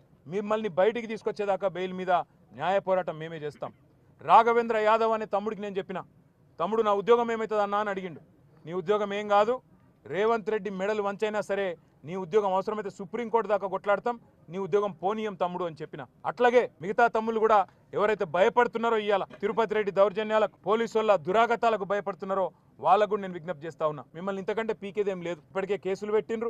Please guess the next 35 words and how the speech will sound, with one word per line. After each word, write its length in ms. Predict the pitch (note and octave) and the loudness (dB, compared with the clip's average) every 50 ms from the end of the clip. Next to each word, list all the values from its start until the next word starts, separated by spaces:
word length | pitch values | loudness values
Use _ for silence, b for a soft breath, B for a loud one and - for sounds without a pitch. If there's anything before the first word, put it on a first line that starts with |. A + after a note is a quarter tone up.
| - - | -8 -8
అటెంప్ట్ 340 | C#3 D3 - G#3 G3 E3 G#3 | -8 -6 -4 -4 -2 -4 -2
మర్డర్ 300 | F3+ E3 E3 F3 G3 G3 - | -2 -2 -2 -2 -4 -2 -2
కేసు 160 | A3 G3 E3+ | -2 -2 -2
పెట్టిండ్రు, 360 | G#3 G#3+ - A#3 A3+ A3 A#3 - F3 | -4 -4 -4 -4 -6 -6 -6 -8 -10
ఇక 80 | E3+ C#3 D3+ | -10 -6 -4
జైలు 180 | F3+ G3+ G#3+ | -4 -2 -2
అనేది 200 | A3 G#3+ A3 G3 G3+ | -2 -2 -2 -2 -4
తెచ్చి 160 | G3 - D3+ F3+ | -4 -6 -8 -10
పెట్టిండ్రు. 380 | E3+ - F3 D3+ B2 _ - | -10 -8 -10 -12 -12 _ -14
ఇంతకంటే 340 | D#3+ E3+ G#3 G3 A3 A3 A3+ | -6 -4 -2 -2 -2 -2 -2
మీకేం 280 | A3 A3 F3+ G#3 A3 G#3 - | -4 -4 -4 -4 -6 -6 -6
పీకేదేం 360 | G3 G3+ F3 A3 G#3+ G#3 G3 F#3 | -10 -4 0 0 0 0 -2 -4
లేదు. 160 | F#3 F#3 F#3+ F3 | -4 -6 -6 -6
ఇంకా 140 | D3 C3+ - | -8 -8 -6
ఉరి 120 | F#3+ A3 F3+ G3+ | -6 -6 -6 -8
శిక్ష 140 | G3 - A3+ | -4 -2 0
వేసేదైతే 420 | A3 - G#3+ G#3+ G#3+ G#3+ F#3 A3 | 0 2 2 2 2 2 0 0
లేదు. 240 | G3 F#3 F#3+ E3+ - - | 0 0 -2 -4 -2 -2
ఆడ 120 | D#3 F3+ F#3 C#3+ E3 | 0 0 0 2 0
జరిగిన 260 | F#3 A3 G#3+ A#3 A3+ G#3+ G#3+ | 0 0 0 -2 2 2 2
దాన్ని 200 | A3+ B3 A#3+ E3+ F#3 | 2 2 0 0 0
జ-, 120 | F#3+ D#3 - - - _ _ | 0 0 -2 -8 -20 _ _
ఏదో 200 | A#2+ D#3+ G3+ A3+ | -4 0 0 2
దానికి 280 | G#3+ A3 G#3+ G#3 F3+ F3 F3+ | 2 2 0 -2 -2 -4 -4
మసిపూసి 340 | F#3 - A3 A#3+ G#3 F#3+ G3 G3 | -4 -2 -6 -6 -6 -2 0 2
మారేడుకాయ 440 | G3+ A3 A3+ A3 A3 A3+ G#3+ G#3+ G#3+ | 2 2 2 0 2 2 2 2 2
చేసి 280 | G#3+ G#3 - A3 B3+ C#4 - F3 | 0 -2 -2 -6 -8 -8 -6 -4
పెద్దగా 280 | F#3 F3 A3+ A#3+ B3 A#3+ A#3+ | 0 2 4 4 4 4 2
చేసే 160 | A3 A3 A3 - G#3 | 0 -2 -2 -2 -2
ప్రయత్నం 320 | G#3+ G#3+ - G#3 G#3 G3 | -2 -2 -4 -6 -4 -4
చేసి 280 | G3+ F#3+ - G#3 G#3+ G#3 F#3 - F3 | -4 -4 -4 -6 -6 -6 -2 0 0
తన 60 | F#3+ G3+ F#3+ F#3+ | 2 2 2 2
అసమర్థతను, 600 | - A3+ A#3 A#3+ A#3+ - A3+ A3 A#3 A#3 A3+ A3 | 2 2 2 2 2 2 -2 -2 -2 -2 -4 -4
తన 200 | - G3+ F#3 E3+ - F#3+ | -4 -6 -6 -4 0 2
చేతగాంతనాన్ని, 760 | F#3+ G3 F#3+ A#3 A3 A3 G#3+ F#3 G3+ G3 G#3 A3 G#3+ G3 | 2 2 2 0 -2 -2 -2 -2 -2 -2 -2 -2 -4 -6